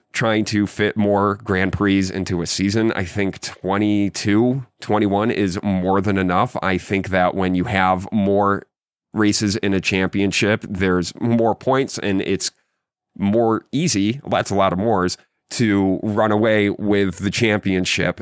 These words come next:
And when you have less races, it's tighter. And you can, yes, go back in time and say, "Well, look at Schumacher in two thousand four." That's not an all-the-time occurrence. That <laughs> was two thousand four with Schumacher, okay?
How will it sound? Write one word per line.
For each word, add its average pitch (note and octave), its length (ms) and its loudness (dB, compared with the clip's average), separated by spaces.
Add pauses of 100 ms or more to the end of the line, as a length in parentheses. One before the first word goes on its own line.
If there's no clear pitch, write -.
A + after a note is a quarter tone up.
And F#2+ 360 0
when F#2+ 180 -2
you F2+ 80 0
have F2+ 180 -2
less B2 240 0
races, F#2 540 -2
it's F2+ 300 -2
tighter. G#2+ 440 -2 (380)
And G2 240 0
you A#2 140 2
can, G2+ 420 0
yes, G#2+ 440 0
go G2+ 260 0
back F#2+ 340 2
in F#2+ 140 -2
time F2+ 400 -2
and E2+ 100 -4
say, F2+ 160 -2
"Well, F2 180 -2
look F2 200 -4
at D#2 240 -4 (120)
Schumacher F2+ 720 0
in F2+ 100 -2
two F#2 140 -2
thousand D#2+ 380 -4
four." F2 340 -2 (960)
That's C3 380 0
not C#3+ 280 0
an B2 100 0
all-the-time A2 580 0
occurrence. G2 480 -4
That A#2 200 2
<laughs> C3 200 -4
was F3+ 460 0
two D#3 200 2
thousand C3 540 0
four G#2+ 400 2
with G2+ 260 0
Schumacher, F#2 600 -2 (360)
okay? A2 440 0